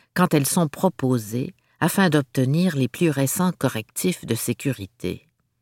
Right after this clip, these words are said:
En privilégiant les applications provenant du Apple Store, du Google Play Store, Android, ou du Microsoft Store, qui sont vérifiés.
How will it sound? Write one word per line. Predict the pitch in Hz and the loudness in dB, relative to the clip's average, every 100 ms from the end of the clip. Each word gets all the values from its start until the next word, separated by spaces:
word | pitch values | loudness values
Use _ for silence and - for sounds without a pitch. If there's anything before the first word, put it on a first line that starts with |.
| _ _ _ _ _ _ | _ _ _ _ _ _
En | - 151 | 0 0
privilégiant | - 151 139 139 131 120 135 131 131 _ _ - | 2 0 4 4 4 2 2 2 0 _ _ 2
les | 147 135 | 4 4
applications | 127 - 131 123 120 - 131 117 | 0 -2 -2 -2 -2 0 0 0
provenant | - 123 113 120 120 | 0 0 0 0 2
du | 117 107 95 | 0 -4 -4
Apple | 127 156 135 | -2 0 -2
Store, | 113 - 104 101 101 123 _ _ _ _ _ - | -2 -4 -4 -4 -4 -8 _ _ _ _ _ -4
du | 127 135 | 0 0
Google | 131 165 165 151 135 117 - | 2 2 6 4 4 0 -2
Play | 131 117 | 2 2
Store, | 104 - 107 98 107 - _ | 0 -4 0 0 0 -6 _
Android, | - 185 - 87 101 139 143 151 - _ _ _ _ | -6 -6 -6 -6 -2 -2 -4 -8 -10 _ _ _ _
ou | 147 | 0
du | 139 147 147 | 2 0 2
Microsoft | 143 175 - 139 - 120 - - - | 2 2 0 0 2 -2 -2 -16 -14
Store, | - - 113 92 85 117 _ _ _ _ - | -12 -4 -4 -4 -8 -12 _ _ _ _ -4
qui | 151 | -2
sont | - 180 | 0 0
vérifiés. | 147 110 104 - 78 - | 0 -2 -6 -10 -12 -16